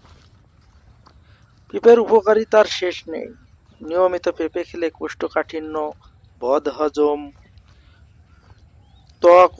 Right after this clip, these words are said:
ও চুলের পরিচর্যায় পেঁপে উপকারী। পেঁপের মধ্যে থাকা অ্যান্টিঅক্সিডেন্ট ক্যান্সার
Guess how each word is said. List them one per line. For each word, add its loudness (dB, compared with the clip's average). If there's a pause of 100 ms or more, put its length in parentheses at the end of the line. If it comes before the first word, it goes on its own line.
ও 2 (140)
চুলের -2 (220)
পরিচর্যায় -2 (460)
পেঁপে -6
উপকারী। -12 (720)
পেঁপের -8
মধ্যে -6 (100)
থাকা -8 (100)
অ্যান্টিঅক্সিডেন্ট -6 (600)
ক্যান্সার -2